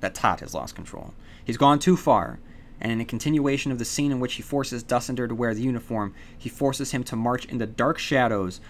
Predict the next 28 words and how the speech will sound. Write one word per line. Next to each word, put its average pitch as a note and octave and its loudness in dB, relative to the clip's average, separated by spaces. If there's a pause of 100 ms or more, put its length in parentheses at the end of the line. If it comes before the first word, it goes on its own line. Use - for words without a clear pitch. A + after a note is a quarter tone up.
of G#2+ -2
the A#2+ 4
old A#2+ 2
man's A2+ -2
living A2 -4
room, F#2+ -4
a - -12
caricature C#3 0 (240)
of A2 -6
the A#2 -2
man A2 0
he A2+ -6
once G2 -6
was. F#2 -4 (960)
Or G#2 -2
is B2 -2
he? C#2+ -8 (1900)
He - -8
snapped D#3+ 6
to A#2 6
attention, A#2 -2 (260)
and B2 -4
for D#3+ 6
a E3+ 6
moment, D3 4 (400)
Todd C#3 2
was C3 0
scared. F#2 -2